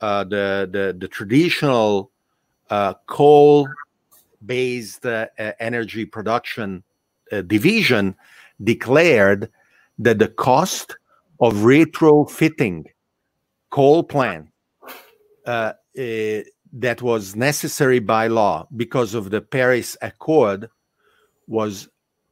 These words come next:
high enough so that it wouldn't be economically, uh, feasible or convenient, and it was better to close,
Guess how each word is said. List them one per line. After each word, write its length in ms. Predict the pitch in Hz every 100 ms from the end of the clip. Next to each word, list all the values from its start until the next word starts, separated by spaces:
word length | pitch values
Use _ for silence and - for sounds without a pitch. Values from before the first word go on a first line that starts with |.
| _ _
high 300 | - 123 156
enough 540 | 185 135 107 110 - _ _ _ _ _ _ _
so 320 | - - 147 131
that 220 | 117 127
it 160 | 113
wouldn't 640 | 110 110 139 156 151 - 120
be 400 | 127 123 123 -
economically, 1080 | 120 - 123 117 135 139 - 131 131 131 - _ _ _ _ _ _
uh, 240 | 123 113
feasible 880 | 104 - 160 127 123 101 104 139 -
or 160 | - 110
convenient, 840 | - 117 107 160 147 107 117 123 _ _ _ _ _
and 140 | 131 131
it 160 | -
was 200 | 120 104
better 360 | 98 123 127 147
to 160 | -
close, 640 | 147 135 127 117 113 107